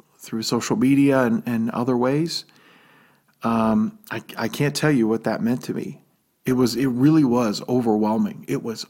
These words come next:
overwhelming. And I, I got that sense of the family of God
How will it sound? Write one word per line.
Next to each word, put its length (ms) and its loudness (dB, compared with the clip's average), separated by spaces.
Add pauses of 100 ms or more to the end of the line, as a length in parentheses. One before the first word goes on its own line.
overwhelming. 1600 -2 (680)
And 100 -2
I, 240 0
I 80 0
got 320 0
that 380 -2 (220)
sense 520 0
of 220 -2
the 120 0
family 540 0
of 180 -6
God 460 -4